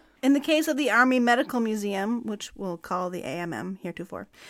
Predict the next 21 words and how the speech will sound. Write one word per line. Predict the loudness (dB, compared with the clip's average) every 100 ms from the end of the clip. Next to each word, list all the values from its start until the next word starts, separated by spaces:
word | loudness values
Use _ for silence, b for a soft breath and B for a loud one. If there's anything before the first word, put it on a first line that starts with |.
| B B B B _
which | 0 4
was | 2 6
run | 6 6
by | 6
the | 4 2
Army | 2 2 2
itself | -2 6 8 10 8 2 -8
in | -2 0 0 -2
eighteen | -4 -4 -6
sixty-two, | -6 -8 -6 0 2 2 2 -2
Surgeon | 0 2 4
General | 4 2 4 4 4 0 -2
William | -2 0 2 2 0
A. | -2 -4
Hammond | -2 -2 -2 -2 -6 -8 -10 -8
had | -2 -2
actually | 0 -2 -2 -6 -2
mandated | 0 2 0 0 -2 -4 -4
that | -6
surgeons | -4 -4 -4 -4 -6 -8
keep | 0 0